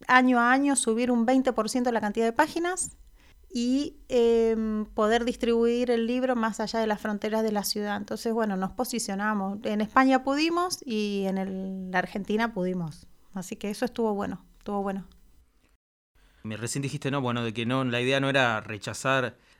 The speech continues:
Speaker 2: eh, si había algo que generaba un cierto escozor, la idea era llevarlo adelante,
Speaker 1: Ujú.
Speaker 2: no dejarlo de lado. Y yo quería preguntarte sobre eso, eh, a veces, si, si, si pensás que esa falta de, eh,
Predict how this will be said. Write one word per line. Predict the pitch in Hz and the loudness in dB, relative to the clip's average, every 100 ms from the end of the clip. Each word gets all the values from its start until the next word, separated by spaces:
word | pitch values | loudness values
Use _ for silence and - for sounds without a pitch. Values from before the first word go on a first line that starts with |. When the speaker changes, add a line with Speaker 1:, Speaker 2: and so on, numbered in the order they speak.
| _ | _
Speaker 2:
eh, | 117 104 101 | -12 -10 -8
si | 123 | -4
había | 127 135 | 0 2
algo | 147 131 | 2 0
que | 127 | -2
generaba | 123 123 135 | -6 -2 0
un | 135 | 0
cierto | 123 135 127 | -4 -4 -6
escozor, | - 123 151 156 151 | -6 -4 -2 -2 -4
la | 135 113 | -10 -6
idea | 117 127 | -2 0
era | 127 123 - _ _ | 0 -2 -4 _ _
llevarlo | - 127 131 131 | -4 0 4 4
adelante, | 123 113 101 101 | 2 0 -4 -14
Speaker 1:
Ujú. | - 226 | -16 -8
Speaker 2:
no | 123 131 127 120 | 0 2 2 -2
dejarlo | 113 - 123 120 | -6 -4 -2 0
de | 117 | -2
lado. | 107 104 - - _ | -4 -6 -12 -20 _
Y | 180 147 139 135 131 131 127 - | -2 0 2 2 2 0 -2 -4
yo | 180 | 0
quería | 180 185 175 | 2 4 4
preguntarte | 165 147 147 156 180 185 | 4 2 2 2 0 0
sobre | - 143 131 127 123 117 - _ - | 0 -2 2 2 2 -2 -6 _ -2
eso, | - 170 - 147 135 131 120 | 2 4 2 2 4 6 4
eh, | 120 117 113 | 4 0 2
a | 123 | 2
veces, | 151 175 156 - | 2 0 -2 -6
si, | - - 123 120 113 | -8 -4 -2 0 -2
si, | - 120 - - | -4 -6 -8 -12
si | - - 123 | -8 -4 -6
pensás | - 135 139 - | 0 0 4 0
que | - 160 165 | 4 2 2
esa | 160 180 | 2 2
falta | 160 175 180 165 165 151 | 4 6 6 6 4 6
de, | 156 160 | 6 4
eh, | 156 123 113 110 107 107 104 104 | 4 4 2 0 -2 -6 -8 -10